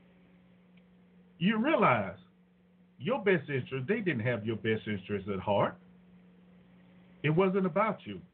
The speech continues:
It was about the mission. It was about fighting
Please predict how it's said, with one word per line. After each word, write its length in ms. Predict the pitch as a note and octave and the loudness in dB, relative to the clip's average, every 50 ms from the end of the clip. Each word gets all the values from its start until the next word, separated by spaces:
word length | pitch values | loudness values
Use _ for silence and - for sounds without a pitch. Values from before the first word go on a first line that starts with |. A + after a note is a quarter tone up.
| _ _ _ _ _ _ _ _ _ _ _ _ _ _ _ _ _ _ _ _ _ _ _ _ _ _ _ _ _ _ _ _ _ _ _ _ - | _ _ _ _ _ _ _ _ _ _ _ _ _ _ _ _ _ _ _ _ _ _ _ _ _ _ _ _ _ _ _ _ _ _ _ _ -6
It 40 | |
was 100 | D3 C3 | -4 -2
about 320 | C#3 C3 C#3+ D#3 D3 - - | -2 -2 -2 -4 -4 -4 -6
the 60 | A#2 | -6
mission. 460 | A#2 A#2+ C#3 D3+ C3 - - G2 F#2 - - - - - _ _ _ - _ _ _ _ _ _ _ _ _ _ _ _ _ _ _ _ - _ _ _ _ _ _ _ _ _ _ _ _ _ _ _ _ _ _ _ _ _ _ _ - - - - B5 B5 B5 B5 B5 B5 B5 B5 B5 B5 B5 B5 B5 B5 B5 B5 B5 B5 - - - - - - - - - - - - - - - - | -4 -2 -2 -4 -4 -6 -10 -14 -16 -16 -18 -20 -20 -20 _ _ _ -20 _ _ _ _ _ _ _ _ _ _ _ _ _ _ _ _ -20 _ _ _ _ _ _ _ _ _ _ _ _ _ _ _ _ _ _ _ _ _ _ _ -20 -20 -16 -8 -4 -4 -2 -2 -2 -2 0 0 2 2 2 0 0 0 -2 -4 -6 -8 -10 -12 -12 -14 -16 -18 -20 -20 -20 -20 -20 -20 -20 -14 -4 -2
It 60 | A#2+ | 0
was 140 | C3 B2+ B2 | 2 2 0
about 440 | B2 - C#3+ D3 D#3 - - - - _ _ _ _ _ _ _ _ _ _ _ _ _ _ _ _ _ _ _ _ _ _ _ _ _ _ _ _ _ _ _ _ _ _ _ - - - _ _ _ _ _ _ _ - - - - | 0 2 2 2 2 2 0 -4 -10 _ _ _ _ _ _ _ _ _ _ _ _ _ _ _ _ _ _ _ _ _ _ _ _ _ _ _ _ _ _ _ _ _ _ _ -20 -20 -20 _ _ _ _ _ _ _ -20 -18 -6 0
fighting 400 | B2+ D3+ D#3+ D#3 C#3+ C#3 B2 | 2 2 2 2 0 -2 -4